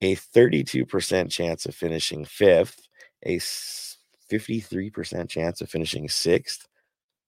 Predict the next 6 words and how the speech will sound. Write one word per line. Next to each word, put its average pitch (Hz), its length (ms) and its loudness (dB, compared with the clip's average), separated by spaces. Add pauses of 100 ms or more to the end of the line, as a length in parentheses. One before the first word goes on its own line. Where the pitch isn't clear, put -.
What? 98 400 6 (100)
Yeah, 82 440 -4
it's - 180 -12
real, 87 180 4
guys. 76 300 -2 (460)
Um, 92 420 6